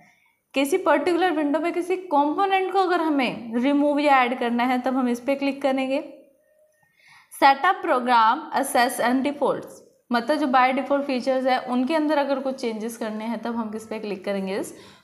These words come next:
फोर्थ ऑप्शन पे क्लिक करेंगे। अभी हमें किस ऑप्शन पे क्लिक करना है? Add a new program पर, क्योंकि हमने क्या करना है? एक नए सॉफ्टवेयर को इंस्टॉल करना है। तो हमारे पास ऑप्शंस हैं यहाँ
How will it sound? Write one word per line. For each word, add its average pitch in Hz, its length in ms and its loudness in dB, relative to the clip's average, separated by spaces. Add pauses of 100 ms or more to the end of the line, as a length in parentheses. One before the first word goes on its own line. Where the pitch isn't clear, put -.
(140)
फोर्थ 233 280 0
ऑप्शन 202 360 -8
पे 254 160 0 (440)
क्लिक 302 240 -2
करेंगे। 180 380 -4 (760)
अभी 311 180 4
हमें 392 240 2
किस 392 200 0
ऑप्शन 349 280 -2
पे 370 80 2
क्लिक 339 280 -2
करना 320 260 0
है? 320 220 2 (220)
Add 294 200 4
a - 40 0
new 311 260 -4
program 254 500 2
पर, 240 100 -2
क्योंकि 294 280 -2
हमने 294 320 2
क्या 294 120 2
करना 269 240 0
है? 302 60 2
एक 294 60 -6
नए 254 240 0
सॉफ्टवेयर 254 460 -2
को 294 200 0 (360)
इंस्टॉल 262 460 2
करना 233 340 0
है। 240 140 0 (840)
तो 320 60 2
हमारे 311 220 6
पास 339 240 0
ऑप्शंस 320 420 0
हैं 330 80 0
यहाँ 294 220 4